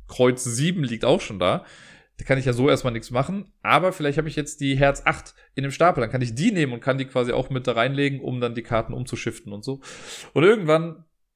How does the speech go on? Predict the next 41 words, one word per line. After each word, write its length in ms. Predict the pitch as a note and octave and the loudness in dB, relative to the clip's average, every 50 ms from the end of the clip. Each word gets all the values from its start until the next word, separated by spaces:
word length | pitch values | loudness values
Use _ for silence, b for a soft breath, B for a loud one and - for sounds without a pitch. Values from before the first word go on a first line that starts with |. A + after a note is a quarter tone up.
| _ _ | _ _
kommt's 280 | - D#3+ D#3 D3+ - | -2 -2 -2 0 0
dann, 300 | D3 C#3 C3+ C3 C3 B2 | -2 -2 -2 -4 -8 -10
äh, 160 | A#2+ B2 A#2+ A#2 | -6 -4 -2 -2
dazu, 240 | B2 A#2+ - C3 | -2 -2 -2 -2
dass 120 | B2 A#2+ A#2+ | -2 -2 -2
man 80 | A#2 | -2
halt 100 | A#2 A2 | -2 -2
eine 100 | - A2 | -4 -4
zwei 220 | - - D#3 E3 F3+ | -4 2 4 4 4
draußen 340 | E3+ D3+ D3+ D#3 D3 - D3+ | 4 4 2 2 2 0 -2
hat 100 | C#3 - | -4 -4
und 60 | A2+ | -6
die 60 | A2+ | -8
kann 140 | - A#2+ A2 | -6 -6 -6
man 80 | G#2 | -4
dann 100 | G#2+ G2+ | -4 -4
auf 140 | A2 A2 - | -6 -6 -8
das 180 | - A#2 A#2 - | -8 -10 -8 -4
Ass 260 | - D3 E3 - - | 0 0 0 0 -2
legen 300 | D3+ D3 D3 D3 C#3+ C#3+ | -2 0 0 0 -2 -4
im 80 | C#3 C3 | -4 -6
besten 280 | C3+ C3 - - B2 | -6 -8 -8 -10 -6
Fall 200 | - C3 B2+ B2 | -2 0 0 0
und 140 | B2 C3 B2+ | -2 -4 -6
so 80 | C3+ A2+ | -4 -4
weiter 180 | G#2 G2 G2+ | -4 -4 -4
und 60 | F#2 | -6
so 80 | - G2+ | -8 -6
fort. 200 | - A#2 A2+ - | -4 -4 -4 -4
Und 60 | G#2+ | -4
dann 120 | A#2+ C3 C3 | -6 -6 -4
versucht 280 | C#3 A#2+ A2+ A2 - | -4 -6 -8 -8 -8
man 160 | A2+ G#2+ G#2+ - B B B B B | -8 -8 -8 -10 B B B B B
einfach 400 | B F2 F#2 F2+ G2 F2+ F2 - _ b b b b b _ _ - | B -4 -2 -2 -2 -4 -4 -4 _ b b b b b _ _ -4
alles, 600 | F2 F2+ F2 E2+ D#2+ - - - - - _ _ - | -2 -2 -2 -2 -4 -6 -10 -14 -16 -18 _ _ -4
äh, 180 | G2 G#2 G#2 G2+ | -2 0 0 0
abzulegen. 580 | - - D#3+ - - - C#3+ A#2+ G#2 F2+ - F2+ | 0 0 -2 -2 -2 -2 0 0 0 0 -2 -2
Bei 80 | A2 A#2+ | -2 0
mir 100 | D#3 F3 | 0 0
hat's 140 | F3 - | -2 -2
geklappt. 320 | - C3+ E3+ F#3 F#3+ - | -4 0 0 0 0 0